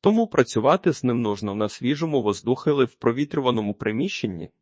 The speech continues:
Справитися з небольшим кількістю вредителей помогуть клейові пастки, обробка настоєм чистотилу, хороша профілактика трипсів, заміна верхнього слоя ґрунта допоможе запобігти дальше розпространення комах. Щитовка —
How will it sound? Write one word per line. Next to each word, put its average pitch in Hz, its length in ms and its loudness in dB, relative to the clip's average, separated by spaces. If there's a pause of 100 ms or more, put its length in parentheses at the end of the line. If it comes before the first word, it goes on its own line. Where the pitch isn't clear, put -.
(180)
Справитися 127 800 0
з - 100 -6
небольшим 101 500 0
кількістю 151 680 -2
вредителей 101 600 -2
помогуть 98 500 -4
клейові 123 440 0
пастки, - 440 0
обробка 120 600 2
настоєм 104 380 -4
чистотилу, 98 600 -4
хороша 101 460 -4
профілактика 117 840 0
трипсів, 117 500 -4
заміна 143 420 0
верхнього 107 500 0
слоя 104 340 -4
ґрунта 107 380 -2
допоможе 113 540 -2
запобігти 113 640 -2
дальше 107 360 0
розпространення 101 880 -2
комах. 107 520 -2
Щитовка — - 600 -2